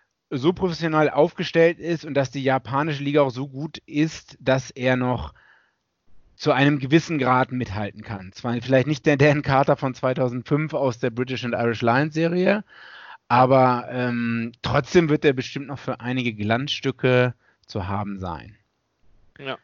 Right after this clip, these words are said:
Speaker 1: Allerdings ke-, für keine vollen achtzig Minuten. Also das kann ich mir nicht vorstellen.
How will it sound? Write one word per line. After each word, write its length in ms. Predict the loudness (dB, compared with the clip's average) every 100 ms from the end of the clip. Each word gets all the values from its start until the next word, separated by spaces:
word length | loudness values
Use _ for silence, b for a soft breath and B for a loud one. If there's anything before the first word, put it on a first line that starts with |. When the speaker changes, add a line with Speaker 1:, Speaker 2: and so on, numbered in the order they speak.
| _
Speaker 1:
Allerdings 340 | 2 4 4
ke-, 160 | 0 -6
für 140 | -6
keine 260 | -6 -6 -6
vollen 260 | -8 -10 -10
achtzig 320 | -16 -16 -16
Minuten. 440 | -16 -18 -20 -20
Also 180 | -12 -8
das 120 | -8
kann 160 | -6 -6
ich 80 | -6
mir 80 | -12
nicht 160 | -16
vorstellen. 400 | -20 -20 -20 -20